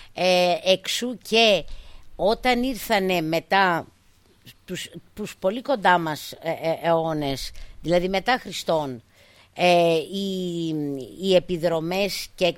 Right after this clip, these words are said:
εγκαταστάσεις που τους βοήθησε η Καθολική Εκκλησία για να αντιμετωπίσει τους Κέλτες που με κανέναν τρόπο δεν, ε, χριστιανίζονταν, λοιπόν, των Γότθων, που στη Δύση ονομάστηκαν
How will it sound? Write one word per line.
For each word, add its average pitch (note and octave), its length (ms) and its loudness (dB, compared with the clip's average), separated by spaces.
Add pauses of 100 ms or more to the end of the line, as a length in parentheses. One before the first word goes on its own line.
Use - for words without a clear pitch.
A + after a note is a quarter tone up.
(100)
εγκαταστάσεις F#3+ 1300 2 (480)
που G3 160 -4
τους F#3 200 -6
βοήθησε G3+ 600 -6
η F#3+ 120 -2
Καθολική F#3 520 -2
Εκκλησία G#3+ 720 0
για F3+ 220 4
να F3+ 120 0
αντιμετωπίσει F3 880 -6
τους G3 220 -12
Κέλτες G3+ 480 0
που F#3+ 80 -14
με F#3 120 -6
κανέναν G3 600 -2
τρόπο F#3+ 400 -2
δεν, E3+ 440 2 (440)
ε, F3 340 6 (120)
χριστιανίζονταν, E3 840 2 (420)
λοιπόν, G3 480 0
των F#3 240 2
Γότθων, G#3+ 800 0 (840)
που G#3 400 -4
στη - 280 -4
Δύση A#3+ 360 -2
ονομάστηκαν G3 800 -2